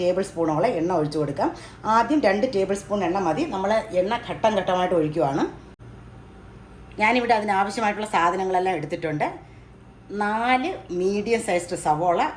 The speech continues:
ഞാൻ സ്ലൈസ് ചെയ്ത് വെച്ചിട്ടുണ്ട്. ഒരു എട്ട് പച്ചമുളക്, കുറേ ഏറെ കറിവേപ്പില, രണ്ട് ടേബിൾ സ്പൂൺ നിറച്ചും, ആ, ജിഞ്ചർ ഗാർലിക് ക്രഷ് ചെയ്ത് വെച്ചത്. പിന്നെ നമുക്ക് രണ്ട് ടൊമാറ്റോയും വേണം. ആദ്യം നമുക്ക് ഈ ടൊമാറ്റോ ഒഴിച്ച് ബാക്കിയെല്ലാം കൂടെ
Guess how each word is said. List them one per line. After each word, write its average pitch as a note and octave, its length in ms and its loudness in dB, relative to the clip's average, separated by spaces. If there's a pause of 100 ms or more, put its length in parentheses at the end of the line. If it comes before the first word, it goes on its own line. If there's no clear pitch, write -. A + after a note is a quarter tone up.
(160)
ഞാൻ D#3 240 0
സ്ലൈസ് D3+ 300 -2
ചെയ്ത് D#3+ 200 0
വെച്ചിട്ടുണ്ട്. C#3+ 440 -2 (500)
ഒരു A#3+ 140 -2 (120)
എട്ട് - 380 -2
പച്ചമുളക്, D#3 600 0 (520)
കുറേ E4 160 4 (220)
ഏറെ F#3+ 260 2
കറിവേപ്പില, D3 460 0 (640)
രണ്ട് B3 420 2 (180)
ടേബിൾ G3+ 440 2
സ്പൂൺ B3+ 260 0 (140)
നിറച്ചും, F#3 520 0 (460)
ആ, - 20 -6 (380)
ജിഞ്ചർ G3 340 2
ഗാർലിക് D#3 440 0
ക്രഷ് D#3 260 -4
ചെയ്ത് D3+ 240 0
വെച്ചത്. D3 280 -6 (400)
പിന്നെ G4 200 0
നമുക്ക് A#3+ 200 2
രണ്ട് G#3 240 0
ടൊമാറ്റോയും E3 480 0
വേണം. - 180 -12 (340)
ആദ്യം C#4+ 280 0
നമുക്ക് E3+ 300 -2
ഈ - 80 -4
ടൊമാറ്റോ G3+ 360 0
ഒഴിച്ച് D#3 240 -2
ബാക്കിയെല്ലാം D#3 560 2
കൂടെ - 140 0